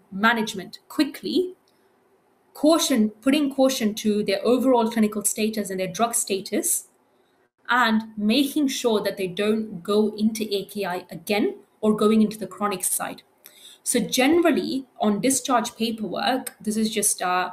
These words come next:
uh, you know, extra learning for you guys. In a discharge paperwork, at least in my trust, they always ask, "Did your patient have an A K I during admission?"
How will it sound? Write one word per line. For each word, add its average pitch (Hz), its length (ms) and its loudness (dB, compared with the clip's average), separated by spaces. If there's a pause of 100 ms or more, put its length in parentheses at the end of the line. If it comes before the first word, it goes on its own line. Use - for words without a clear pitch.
(140)
uh, 180 440 -2
you 175 80 -6
know, 180 240 -6
extra - 260 -4
learning 196 320 0
for 190 100 -6
you 180 120 -4
guys. - 360 -4 (300)
In 214 80 6
a 214 100 4
discharge - 520 2
paperwork, 202 440 2
at 190 140 -6
least 233 240 0
in 196 80 2
my 214 220 2
trust, - 480 -4 (260)
they 214 80 4
always 233 420 4
ask, 190 380 2 (500)
"Did 269 220 2
your 294 160 4
patient 226 540 -2 (160)
have 220 160 2
an 208 120 -4
A 208 140 -2
K 214 180 -4
I 185 120 -2
during 185 320 -4
admission?" 180 480 -8